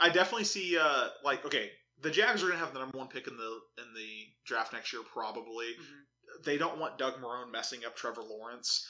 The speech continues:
Speaker 1: So Doug
Speaker 2: I can see
Speaker 1: Marrone
Speaker 2: that.
Speaker 1: is, he's definitely out of a job after this year. I, I think he already knows that. He's gonna be out of a job probably by week six. Or, I don't know, maybe they'll let him finish the season 'cause they're not gonna have the interim head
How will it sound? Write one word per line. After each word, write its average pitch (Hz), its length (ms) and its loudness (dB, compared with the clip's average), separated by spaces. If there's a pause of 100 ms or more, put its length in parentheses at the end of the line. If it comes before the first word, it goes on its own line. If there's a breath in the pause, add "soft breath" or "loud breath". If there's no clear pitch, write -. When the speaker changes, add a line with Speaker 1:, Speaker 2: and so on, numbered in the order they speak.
(120)
Speaker 1:
So 151 160 0
Doug 165 200 6
Speaker 2:
I - 40 6
can 175 80 2
see 170 60 6
Speaker 1:
Marrone 151 200 6
Speaker 2:
that. 131 220 -2
Speaker 1:
is, 135 240 -4 (120)
he's 135 260 -8
definitely 131 380 -2
out 117 140 0
of 104 60 -10
a 110 40 -14
job 101 280 -6
after 107 160 -12
this 104 200 -8
year. 104 120 -12 (120)
I, 120 240 0
I 147 40 2
think 151 140 -4
he 156 100 -2
already 123 260 2
knows 120 240 -4
that. 131 140 0
He's 165 140 -2
gonna 190 100 -2
be 175 80 6
out 151 120 8
of 123 60 0
a 131 40 -4
job 127 200 2
probably 127 300 0
by 110 60 -6
week 117 160 -8
six. - 560 -4 (320 loud breath)
Or, 254 180 12
I 277 140 8
don't 240 160 8
know, 190 40 -2
maybe 240 200 2
they'll 226 160 2
let 196 140 4
him 165 180 -6
finish 151 240 -2
the 135 60 -6
season 147 320 -4
'cause 165 140 -8
they're 160 140 -2
not 180 200 2
gonna 180 140 0
have 165 200 4
the 131 120 -4
interim 156 360 -6
head 156 160 -2